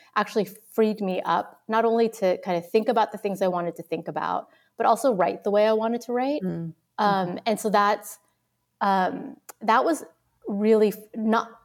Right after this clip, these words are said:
Speaker 1: feeling like I wasn't going to get a job as an academic, I think is <laughs> actually kind of the key to my
Speaker 2: <laughs>
Speaker 1: success
Speaker 2: Like,
Speaker 1: as an
Speaker 2: freed
Speaker 1: academic.
Speaker 2: up by precarity. <laughs>
Speaker 1: Yeah, absol-, in a really weird way. I mean, there's a kind of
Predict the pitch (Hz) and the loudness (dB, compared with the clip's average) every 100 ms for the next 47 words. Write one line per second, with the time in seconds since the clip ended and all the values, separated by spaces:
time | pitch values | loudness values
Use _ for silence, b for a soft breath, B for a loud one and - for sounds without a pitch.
0 | - - 277 320 294 247 208 170 185 185 | -12 2 4 4 2 2 0 2 2 0
1 | 180 190 185 185 175 170 165 175 175 185 | -2 -2 -2 0 0 2 0 0 0 -2
2 | 175 170 185 214 226 _ _ _ _ 214 | -2 -4 -2 -6 -10 _ _ _ _ -2
3 | 247 269 240 - 226 - 196 - 226 220 | 0 2 0 0 -2 0 -2 -2 -2 -2
4 | 220 233 202 196 B B B B 262 302 | -2 0 -2 -4 B B B B 2 4
5 | 277 254 240 226 208 190 - 202 - 190 | 2 0 2 4 4 2 0 -2 2 4
6 | 190 180 175 175 170 175 - 165 170 151 | 4 4 2 -2 -4 -4 0 4 6 4
7 | 156 156 156 170 151 139 139 147 185 _ | 4 2 0 -2 0 2 2 -2 -4 _
8 | _ - - 254 220 202 196 - 254 247 | _ -4 4 6 6 6 2 2 2 2
9 | - 220 - - 254 240 294 294 220 254 | 2 2 0 -10 -16 0 4 4 4 4
10 | 285 262 240 208 247 226 240 247 262 269 | 4 6 4 6 4 4 4 4 2 2
11 | 262 | 0